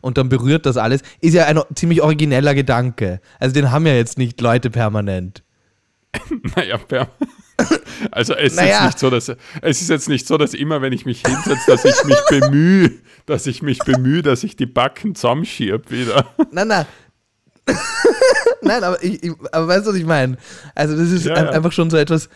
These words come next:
Speaker 1: ein Thema, das dich offenbar mehr beschäftigt als jetzt, <laughs> als jetzt den, den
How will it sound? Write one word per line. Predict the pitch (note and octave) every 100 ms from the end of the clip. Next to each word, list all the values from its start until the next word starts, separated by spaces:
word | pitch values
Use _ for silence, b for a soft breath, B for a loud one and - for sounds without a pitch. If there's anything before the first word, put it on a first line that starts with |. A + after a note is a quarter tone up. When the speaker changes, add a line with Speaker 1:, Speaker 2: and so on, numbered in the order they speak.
| b
Speaker 1:
ein | - D3+
Thema, | E3+ F3
das | E3
dich | E3+ D3
offenbar | D3+ D#3 - - C#3+ -
mehr | C#3+ C#3 D3+
beschäftigt | E3 D3 D3 D#3 C#3
als | - C3+ D3+
jetzt, | E3+ D3 - _ B B B B _
<laughs> | C3 - - - - -
als | A#2+ C#3
jetzt | C#3+ -
den, | D#3 D3 -
den | D3 D#3 D3+ -